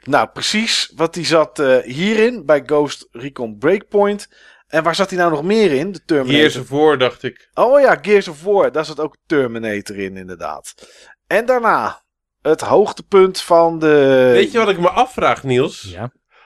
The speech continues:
Speaker 2: Of die gasten, eh, van Ubisoft dat dan ook wisten, zeg maar, eh,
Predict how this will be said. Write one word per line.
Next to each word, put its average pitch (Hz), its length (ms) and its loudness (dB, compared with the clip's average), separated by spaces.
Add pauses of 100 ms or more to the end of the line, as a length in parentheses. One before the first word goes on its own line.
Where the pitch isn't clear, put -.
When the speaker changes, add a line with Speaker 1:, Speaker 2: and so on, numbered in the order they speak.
Speaker 2:
Of - 200 -2
die 170 120 0
gasten, 170 580 -4
eh, 135 440 0
van 143 400 -2
Ubisoft 151 880 -2
dat 143 220 -2
dan 139 160 -2
ook 131 180 0
wisten, 123 640 -2
zeg - 220 -8
maar, 117 540 2
eh, 113 320 2